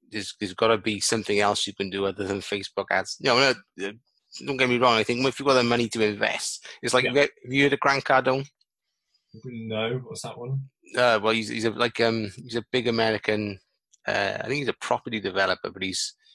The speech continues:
Speaker 1: he's selling, like, self-education.
Speaker 2: Right.
Speaker 1: You know, he,
Speaker 2: Yeah.
Speaker 1: be better type thing, and
Speaker 2: Anthony
Speaker 1: uh,
Speaker 2: Robbins, rah, rah, rah stuff. Yeah.
Speaker 1: yeah, he's probably, in all honesty, gonna ex-, exceed Tony, I think, where he's going, 'cause he's,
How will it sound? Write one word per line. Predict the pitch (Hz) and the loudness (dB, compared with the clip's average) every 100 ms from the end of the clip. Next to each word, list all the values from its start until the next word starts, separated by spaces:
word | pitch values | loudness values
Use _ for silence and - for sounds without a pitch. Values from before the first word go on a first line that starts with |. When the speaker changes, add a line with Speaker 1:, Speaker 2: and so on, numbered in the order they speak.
| _ | _
Speaker 1:
he's | 107 | -4
selling, | - 110 104 101 | 2 4 4 2
like, | 101 - | -2 2
self-education. | 107 104 101 - - 104 - 98 101 - _ - | 2 2 0 -4 -2 -2 -2 -4 -6 -12 _ -10
Speaker 2:
Right. | 92 87 - _ _ | -8 -8 -10 _ _
Speaker 1:
You | 107 | 2
know, | 101 | 4
he, | 104 110 113 - _ - | 4 0 -4 -16 _ -12
Speaker 2:
Yeah. | 90 82 _ | -12 -12 _
Speaker 1:
be | 135 120 | 0 4
better | 117 104 117 107 | 4 4 4 4
type | 110 101 | 2 2
thing, | 113 110 110 | 4 4 4
and | 98 92 95 - _ 98 | 0 -2 -12 -20 _ -10
Speaker 2:
Anthony | 104 - 107 | -8 -4 0
Speaker 1:
uh, | 107 | 0
Speaker 2:
Robbins, | 92 - - 101 | 0 -8 -16 -8
rah, | 98 | -6
rah, | 98 90 | -4 -4
rah | 87 85 80 | -6 -6 -8
stuff. | - 85 - - - | -8 -10 -14 -18 -8
Yeah. | 95 92 | -4 0
Speaker 1:
yeah, | 120 117 - | 2 2 -2
he's | - 131 | -6 0
probably, | - 202 147 135 123 101 85 _ _ 143 143 | 2 4 2 2 -2 -8 -18 _ _ -12 0
in | 135 | 4
all | 131 | 6
honesty, | 127 127 123 | 6 6 4
gonna | 117 123 | 4 4
ex-, | 117 - - | 4 2 0
exceed | 120 - - 123 120 - - _ _ _ - | 0 2 2 2 -2 -4 -8 _ _ _ -4
Tony, | 101 98 104 | 0 4 4
I | 98 | 4
think, | 101 101 | 0 -2
where | 101 | -4
he's | 95 - | -2 -4
going, | 92 95 104 | -4 -4 -4
'cause | - | -4
he's, | 98 - | -4 -4